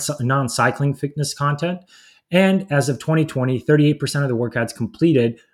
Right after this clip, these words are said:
are now boot camp, strength training, yoga, meditation, and running. Now, the company produces original high production content and music to create a great consumer experience. The company's mis-, mission is to use technology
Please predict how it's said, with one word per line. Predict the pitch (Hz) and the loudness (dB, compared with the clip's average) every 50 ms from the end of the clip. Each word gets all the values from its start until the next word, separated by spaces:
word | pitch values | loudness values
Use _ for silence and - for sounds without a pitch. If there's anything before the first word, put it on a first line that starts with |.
| _ | _
are | - 117 127 | -4 -2 0
now | 127 135 123 113 98 | 2 4 4 2 2
boot | 92 101 135 143 143 | 2 2 0 0 0
camp, | - 143 143 143 139 - | 0 -2 -2 -2 -2 -4
strength | - - 143 135 135 123 | -4 -2 -2 -2 -2 -2
training, | - - 131 127 127 123 120 | -4 -4 -4 -2 -2 0 0
yoga, | 110 117 117 120 110 120 117 117 117 - | 2 2 2 2 2 0 0 0 -2 -4
meditation, | 113 120 117 113 - - 113 110 - - 107 113 113 - | -4 -4 -4 -2 -2 -2 -2 -2 -2 -2 -4 -6 -6 -6
and | - 120 120 117 104 | -6 -4 -2 -2 0
running. | 101 113 110 98 90 - _ _ _ _ _ _ _ _ _ _ _ _ _ _ _ _ _ | 0 0 0 -2 -4 -8 _ _ _ _ _ _ _ _ _ _ _ _ _ _ _ _ _
Now, | 123 | -2
the | 117 135 | -2 -2
company | 135 - 170 214 202 226 254 233 | 0 2 2 2 4 2 0 2
produces | - 202 180 143 156 151 151 160 151 139 - - | 2 2 4 4 4 4 4 2 0 -2 -2 -2
original | 131 123 147 151 139 156 160 165 160 139 | 2 2 2 2 2 0 -2 -2 -4 -6
high | - - - 123 131 | -6 -2 0 2 2
production | 135 - 139 123 131 127 123 - 147 143 | 2 0 -2 -2 0 -2 -2 -2 -6 -6
content | 139 - 110 104 107 101 - 110 107 107 - - _ _ _ _ _ | -6 -6 -6 -6 -6 -6 -6 -6 -6 -6 -8 -12 _ _ _ _ _
and | - 139 139 | -4 -2 0
music | 131 143 151 139 110 113 104 - | 2 2 2 2 2 0 -4 -6
to | - 110 | -8 -10
create | - - 131 131 131 131 - - | -6 -2 0 0 0 -2 -4 -8
a | 117 | -10
great | 110 98 117 123 131 139 147 143 _ _ _ | -8 -2 0 0 0 0 0 -4 _ _ _
consumer | - 117 113 - - 120 107 101 104 101 98 - | -12 -10 -10 -4 -4 -4 -4 -4 -6 -8 -10 -12
experience. | - 104 - - - 131 123 110 90 - - - - - _ _ _ _ _ _ | -12 -12 -12 -6 -4 -2 -2 -2 -4 -8 -14 -18 -20 -20 _ _ _ _ _ _
The | - | -12
company's | 117 - 156 147 139 151 147 123 117 | -4 -2 -2 0 2 0 0 0 2
mis-, | 131 160 190 190 - 147 - | 2 2 2 0 -2 -6 -6
mission | - 131 147 190 190 - 135 113 107 | -2 0 2 2 2 0 0 -2 -2
is | 107 107 104 - | -2 -2 -4 -4
to | - - 117 | -2 -2 -2
use | 110 107 117 107 - | 0 0 -2 -2 -2
technology | - 113 - - 127 127 131 143 147 139 160 165 175 160 | -4 -6 -4 -2 0 0 2 2 2 2 2 0 0 -2